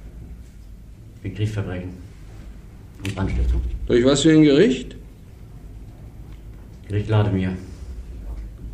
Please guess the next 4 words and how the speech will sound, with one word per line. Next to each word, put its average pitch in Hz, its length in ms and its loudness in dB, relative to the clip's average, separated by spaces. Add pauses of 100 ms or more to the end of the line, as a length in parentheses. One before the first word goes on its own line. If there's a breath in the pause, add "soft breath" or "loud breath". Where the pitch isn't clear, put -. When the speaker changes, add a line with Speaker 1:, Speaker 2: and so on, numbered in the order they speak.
(160)
Speaker 2:
Sowjetisches 175 580 10
Militärgericht? 185 880 10
Speaker 1:
Lademir, 104 380 2
ja. 82 140 -4